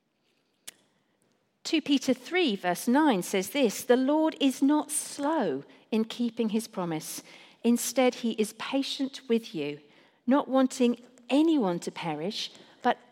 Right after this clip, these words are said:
everyone to come to repentance." And to fulfill this, Peter writes that we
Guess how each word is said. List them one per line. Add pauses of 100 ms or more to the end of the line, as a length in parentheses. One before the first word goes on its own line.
everyone
to
come
to
repentance." (1000)
And
to
fulfill
this,
Peter
writes
that
we